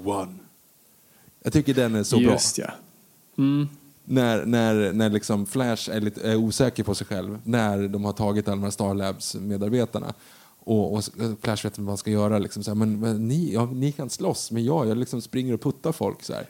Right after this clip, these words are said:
Speaker 2: Men det var ju också,
Speaker 1: Och då
Speaker 2: den var
Speaker 1: säger
Speaker 2: jag helt hundra på var en Whedon, just för att det var, det,
Speaker 1: Jo,
Speaker 2: han
Speaker 1: men,
Speaker 2: stod
Speaker 1: jo.
Speaker 2: mot en vägg. <laughs> Och, eh,
Speaker 1: Ja, ja.
Speaker 2: det var en typisk Whedon-replik,
Speaker 1: Jo.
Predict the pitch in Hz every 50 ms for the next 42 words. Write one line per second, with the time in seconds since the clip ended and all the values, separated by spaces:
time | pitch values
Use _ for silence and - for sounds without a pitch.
0 | - - 160 160 156 143 175 196 220 220 196 185 208 208 - 135 120 117 - -
1 | 233 214 170 151 104 - 190 165 139 123 - 131 120 113 113 - 117 104 110 107
2 | 107 107 104 110 - 135 120 120 117 107 - 110 101 101 104 107 120 - - -
3 | 143 135 - - 123 - - 123 131 117 113 - 143 147 - 151 151 165 190 220
4 | 220 208 175 - 190 233 233 175 160 156 - - 151 139 135 123 120 127 147 -
5 | 160 - - - - - - 180 - - - 190 - - 220 - 156 - - 156
6 | 151 139 135 135 - 143 127 123 147 151 139 127 131 127 127 147 151 147 143 -
7 | 143 131 139 - 143 143 135 127 139 131 127 175 180 160 - 151 131 120 -